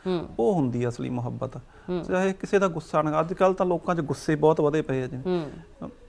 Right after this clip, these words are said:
Speaker 2: ਪਰ ਮੁਹੱਬਤ 'ਚ ਗੁੱਸਾ ਗਿਲਾ ਨਹੀਂ ਹੁੰਦਾ ਕੋਈ।
Speaker 1: ਹੂੰ।
Speaker 2: ਮੈਂ, ਅ, ਦੋ ਕੁ ਸ਼ੇਰ ਜਿਵੇਂ
Speaker 1: ਜੀ,
Speaker 2: ਸੁਣਾਉਣਾ
Speaker 1: ਜ਼ਰੂਰ,
Speaker 2: ਚਾਹੁੰਦਾ ਹੈਗਾ
Speaker 1: ਜ਼ਰੂਰ।
Speaker 2: ਕਿ ਜਿਵੇਂ,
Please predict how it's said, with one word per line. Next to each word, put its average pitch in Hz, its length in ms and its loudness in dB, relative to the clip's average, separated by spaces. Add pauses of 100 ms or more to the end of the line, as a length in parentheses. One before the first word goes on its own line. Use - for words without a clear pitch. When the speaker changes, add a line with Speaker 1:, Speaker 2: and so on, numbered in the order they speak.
(140)
Speaker 2:
ਪਰ 196 240 4
ਮੁਹੱਬਤ 180 440 2
'ਚ - 60 0
ਗੁੱਸਾ 165 400 2
ਗਿਲਾ 147 220 6
ਨਹੀਂ 127 120 2
ਹੁੰਦਾ 113 280 -4
ਕੋਈ। 117 180 -10 (220)
Speaker 1:
ਹੂੰ। 180 240 0 (360)
Speaker 2:
ਮੈਂ, 143 540 -2
ਅ, - 20 -2
ਦੋ 139 220 2
ਕੁ 147 60 -8
ਸ਼ੇਰ 147 260 2
ਜਿਵੇਂ 131 260 -2 (320)
Speaker 1:
ਜੀ, 170 60 -4
Speaker 2:
ਸੁਣਾਉਣਾ 139 400 0
Speaker 1:
ਜ਼ਰੂਰ, 196 180 2
Speaker 2:
ਚਾਹੁੰਦਾ 147 180 0
ਹੈਗਾ 151 120 -4
Speaker 1:
ਜ਼ਰੂਰ। 170 220 -4 (400)
Speaker 2:
ਕਿ 151 160 0
ਜਿਵੇਂ, 147 280 0